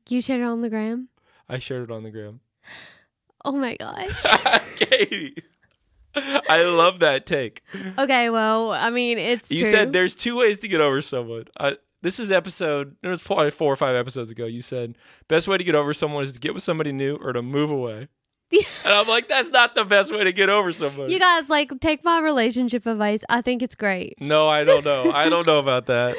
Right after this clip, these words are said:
Speaker 2: I don't know.
Speaker 1: <laughs> Oh my gosh. What's your first hot take
Speaker 2: Okay,
Speaker 1: today?
Speaker 2: so today we're not doing your hot takes. We're doing our hot takes 'cause no one ever asks.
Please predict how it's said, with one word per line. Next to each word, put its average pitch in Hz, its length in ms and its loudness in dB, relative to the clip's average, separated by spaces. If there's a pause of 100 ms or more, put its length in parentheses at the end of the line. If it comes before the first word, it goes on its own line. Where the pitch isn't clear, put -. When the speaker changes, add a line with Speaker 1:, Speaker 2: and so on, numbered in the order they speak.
(160)
Speaker 2:
I 135 120 2
don't 135 220 0
know. 131 340 -4
Speaker 1:
<laughs> - 40 -20
Oh 302 140 0
my 285 160 0
gosh. 240 320 -2
What's 320 200 -2
your 370 100 -2
first 285 240 -2
hot 247 240 -4
take 220 180 -8
Speaker 2:
Okay, 135 120 0
Speaker 1:
today? 220 280 2
Speaker 2:
so 147 220 4
today 160 380 2
we're 165 180 0
not 156 220 0
doing 143 180 -4
your 127 140 -2
hot 123 140 -4
takes. 127 200 -8
We're 131 60 -6
doing 127 160 -2
our 117 140 0
hot 123 180 -4
takes 131 240 -6
'cause 156 160 -4
no 220 160 2
one 185 120 2
ever 139 260 2
asks. 123 380 -2